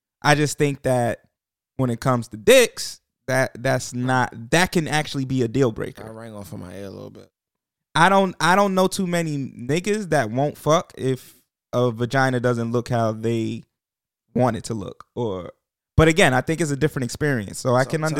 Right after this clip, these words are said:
Speaker 1: understand.
Speaker 2: sometimes we not even looking at vagina.
Speaker 1: Yeah, I mean, I can understand, though, it's a different experience, right? Like, if, if the tool isn't even able to connect in a way that's making you feel anything, then there might be a problem there.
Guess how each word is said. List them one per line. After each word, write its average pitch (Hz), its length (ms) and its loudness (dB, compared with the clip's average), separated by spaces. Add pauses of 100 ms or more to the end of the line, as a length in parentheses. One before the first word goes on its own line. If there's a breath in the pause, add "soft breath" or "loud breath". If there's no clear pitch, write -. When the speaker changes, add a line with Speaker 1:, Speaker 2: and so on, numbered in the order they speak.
Speaker 1:
understand. 143 420 -2
Speaker 2:
sometimes 123 200 -12
we 143 80 -8
not 131 180 -8
even 120 160 -8
looking 123 200 -8
at 123 100 -10
vagina. 95 440 -14 (680)
Speaker 1:
Yeah, 277 320 4
I 165 120 4
mean, 202 280 2 (420 soft breath)
I 196 120 6
can 240 140 2
understand, 220 460 2
though, 214 120 2
it's 185 100 0
a 170 40 0
different 185 320 -2
experience, 175 600 -4
right? 156 280 4
Like, 139 240 2
if, 139 260 -2
if 131 240 -2
the 135 100 -4
tool 190 520 4
isn't 156 300 -2
even 139 540 -4
able 139 340 0
to 120 420 -2 (600)
connect 135 400 -2
in 143 100 -2
a 135 60 -2
way 131 240 2
that's 120 300 0
making 123 320 -2
you 113 80 -4
feel 151 320 -2
anything, 165 560 -4
then 135 480 0 (800)
there 139 120 4
might 147 220 2
be 143 100 0
a 131 60 2
problem 135 380 2
there. - 220 -14